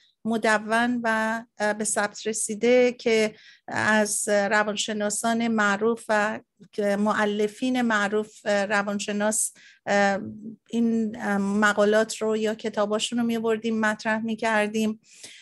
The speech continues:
و بعد، اه، در مورد حافظه و خاطرات باز هم یک بار صحبت کردیم. ایجاد حس همدردی یکی دیگه از تاپیکامون بود. خنده که باعث سلامتیه.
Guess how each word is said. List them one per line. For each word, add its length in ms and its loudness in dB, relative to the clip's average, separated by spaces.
و 540 4
بعد، 400 2
اه، 280 2
در 300 0
مورد 320 -4
حافظه 920 2
و 100 2
خاطرات 960 0
باز 320 -2
هم 200 -2
یک 240 -4
بار 160 0
صحبت 520 -2
کردیم. 600 0
ایجاد 400 2
حس 300 0
همدردی 640 0
یکی 260 -6
دیگه 180 0
از 200 2
تاپیکامون 760 0
بود. 200 2
خنده 800 2
که 100 -2
باعث 380 0
سلامتیه. 1200 0